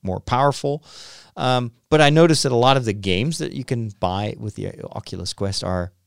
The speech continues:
very similar, are just updated versions of the, of the apps that I already had on the Oculus Go. So there's not much of a improvement there, but what is so amazing is that you, you, so I, I've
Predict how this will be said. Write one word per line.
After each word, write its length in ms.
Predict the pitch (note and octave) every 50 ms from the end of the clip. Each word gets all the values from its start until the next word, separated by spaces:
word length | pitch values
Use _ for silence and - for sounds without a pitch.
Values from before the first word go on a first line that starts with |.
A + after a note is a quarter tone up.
| _ -
very 200 | - G2 F#2 F2
similar, 340 | - - C3 B2+ A#2 G#2 F#2+
are 100 | F#2+ G#2
just 260 | G2+ G#2 F#2 - -
updated 420 | - A#2+ G#2 - G2+ F#2+ F#2 F2+
versions 360 | - G2+ G2 F#2+ G2 F#2+ F#2 F#2+
of 120 | F2 -
the, 120 | - F#2+ -
of 180 | - F2+ F#2 -
the 220 | F#2 F2 F2 F2+ -
apps 300 | - G2+ F#2+ - - -
that 140 | - F#2 F2
I 180 | F2 F2 G2 - -
already 320 | G#2+ G2+ F#2+ F#2 F2+ E2+
had 200 | F2+ G2 F#2+ F2+
on 180 | E2 E2 E2+ F#2
the 120 | - -
Oculus 460 | E2+ G2 - - - G2 F#2+ G2+ -
Go. 260 | - A#2+ G2+ D#2+ - - - - - - -
So 100 | - D#3
there's 240 | D3+ F#3 G#3 F#3 F3+
not 180 | A3+ A#3+ C4+ D4
much 280 | C4 A3+ F3+ - -
of 100 | C#3+ B2
a 180 | B2+ A2+ G#2+ G2 - _ _ - - - - _ _ _ -
improvement 680 | C#3+ B2 - - - D#3 D#3 C#3 B2+ A2+ G2+ F#2+ F2
there, 420 | G2+ G#2 F#2+ F2+ A2+ - D#4 - _ _ _ _ _ _ _ _ _ _ _
but 520 | C3 C#3 G#3 G3 B2 - - - - - _ _ _ _ _ _ _
what 220 | - A#2 C#3 C#3+ -
is 180 | - B2 G#2+ G#2
so 640 | - - - - - - - D#3 D3+ D3+ E3 F3+
amazing 480 | C#3+ C3+ C3+ B2+ A#2 A2 G2 F#2+ F2 F#2
is 200 | - A2 G#2 A2
that 280 | B2 A#2 A2+ G#2+ - _ -
you, 520 | A2+ A2 A#2 A2+ G#2+ G#2 G2+ G#2 - - _
you, 400 | - - A2 G2 G2 F2+ - - - - _ _ -
so 160 | - A2+ -
I, 180 | - B2+ B2 - -
I've 260 | B2+ B2 A2+ - _